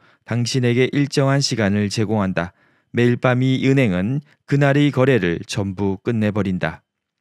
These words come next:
당신이 오늘의 시간을 활용하지 못하면 큰 손실이다.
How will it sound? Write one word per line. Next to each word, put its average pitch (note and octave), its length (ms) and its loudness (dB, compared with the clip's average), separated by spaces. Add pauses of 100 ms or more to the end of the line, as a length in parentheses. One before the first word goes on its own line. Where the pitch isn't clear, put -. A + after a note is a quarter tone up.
(340)
당신이 C#3+ 840 2
오늘의 F#3 460 4
시간을 A2+ 560 0 (180)
활용하지 E3 520 2
못하면 B2 720 -2
큰 C#3+ 280 -2
손실이다. B2+ 680 -2